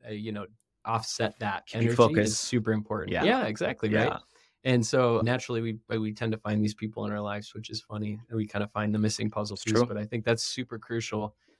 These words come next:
Speaker 1: for, like, a successful venture, whatever that is, being a
Speaker 2: Mm.
Speaker 1: podcaster or whatever you have, right? And so for me, well, the only reason that happened is 'cause, you know, this buddy of mine told me that, "Yeah, let's go do that," instead of, like,
Speaker 2: Right.
Speaker 1: or, you know, "Let's, let's,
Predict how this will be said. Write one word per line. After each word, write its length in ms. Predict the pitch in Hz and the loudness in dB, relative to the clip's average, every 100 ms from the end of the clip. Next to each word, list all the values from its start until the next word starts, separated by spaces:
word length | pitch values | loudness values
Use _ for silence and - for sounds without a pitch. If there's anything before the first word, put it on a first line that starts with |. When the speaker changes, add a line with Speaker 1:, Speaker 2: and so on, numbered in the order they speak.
| _ | _
Speaker 1:
for, 160 | 117 110 | 4 4
like, 180 | 104 107 | 4 -2
a 60 | |
successful 800 | - - - 214 - 107 101 95 | -8 -6 0 0 0 -2 -2 0
venture, 380 | 107 110 - 107 | 2 2 2 2
whatever 340 | 107 127 147 | 4 4 2
that 180 | - - | -2 -8
is, 340 | 95 107 107 98 | -6 -4 -2 0
being 240 | 101 107 | 2 2
a 60 | 104 | 2
Speaker 2:
Mm. 40 | |
Speaker 1:
podcaster 540 | 104 107 107 104 - 110 | 0 -4 -4 -6 -6 -8
or 160 | 104 | -6
whatever 320 | 104 107 160 | -4 -4 -4
you 120 | 104 101 | -6 -8
have, 180 | 98 - | -10 -8
right? 240 | 107 117 _ _ _ _ | -6 -6 _ _ _ _
And 140 | 113 110 | 0 2
so 440 | - 113 110 - - | 2 2 2 -2 0
for 140 | 110 | 4
me, 380 | 131 170 113 143 110 | 6 4 2 -2 -6
well, 100 | 113 | -2
the 80 | 117 | 0
only 160 | 123 | 2
reason 280 | 120 139 131 | 2 0 2
that 120 | 120 | 2
happened 280 | 120 156 127 | 4 4 2
is 80 | 113 | -2
'cause, 340 | 117 120 113 107 - | 2 0 0 -6 -6
you 100 | 120 | -2
know, 140 | 113 | 0
this 160 | 123 113 | -2 0
buddy 220 | 123 131 | 2 4
of 60 | 127 | 4
mine 200 | 127 131 | 2 2
told 220 | 131 135 | 0 0
me 140 | 143 | 0
that, 240 | 135 127 - | 2 2 0
"Yeah, 200 | 151 214 | 2 2
let's 200 | 139 135 | 2 2
go 120 | 165 | 2
do 180 | 160 214 | 4 4
that," 220 | 110 90 117 | 4 2 2
instead 360 | 113 - 117 | 0 2 0
of, 140 | 110 104 | 0 0
like, 300 | 104 104 - _ _ 101 | 0 -2 -6 _ _ -2
Speaker 2:
Right. 280 | 90 80 76 | -2 -2 0
Speaker 1:
or, 240 | 117 113 | 2 2
you 120 | 123 | 2
know, 120 | 135 113 | 2 4
"Let's, 300 | 123 - - | 2 -2 -10
let's, 180 | 131 | -10